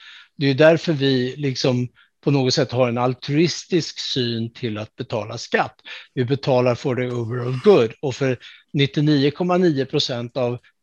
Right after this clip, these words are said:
det vi betalar skatt är det som drabbar nittionio komma nio procent av befolkningen, så finns det då en liten svans där åt det ena eller andra hållet som får, som har den enorma oturen, eller vad det nu kan vara,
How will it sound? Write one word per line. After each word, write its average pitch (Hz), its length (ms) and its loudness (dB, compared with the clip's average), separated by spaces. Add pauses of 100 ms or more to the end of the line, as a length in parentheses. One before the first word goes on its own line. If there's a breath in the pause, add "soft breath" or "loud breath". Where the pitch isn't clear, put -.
det 131 100 -2
vi 123 120 -2
betalar 117 440 -4
skatt - 380 -8 (100)
är 180 100 -6
det 120 280 -2
som 120 220 -4
drabbar 120 400 -2
nittionio 117 560 -6
komma 117 240 -8
nio 113 280 -8
procent 117 420 -8
av 117 80 -10
befolkningen, 135 640 -4 (340 loud breath)
så - 140 0
finns 156 320 2
det 151 100 0
då 123 320 -4 (140)
en 135 180 0
liten 127 340 0
svans 131 680 -4
där 117 340 -8 (300)
åt 160 180 -6
det 151 60 2
ena 120 240 0
eller 120 180 -2
andra 117 220 -4
hållet 107 380 -12
som 135 180 -2
får, 117 400 -12 (600 loud breath)
som 196 260 6
har 143 360 8 (100)
den 151 240 2 (200)
enorma 160 580 6
oturen, 123 800 -2
eller 127 240 -2
vad 120 160 -2
det 113 60 -8
nu 113 180 -6
kan 127 200 -4
vara, 120 320 -2